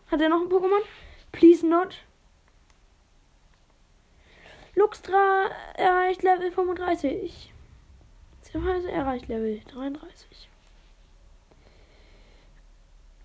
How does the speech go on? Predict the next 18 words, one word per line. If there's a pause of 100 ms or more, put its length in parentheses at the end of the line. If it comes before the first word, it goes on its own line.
(120)
Okay,
wir
haben
den
Arena-Leiter
besiegt. (420)
Es
war
so
Mühe. (340)
Wow, (220)
war
das
etwas? (640)
War's
das
etwa
schon?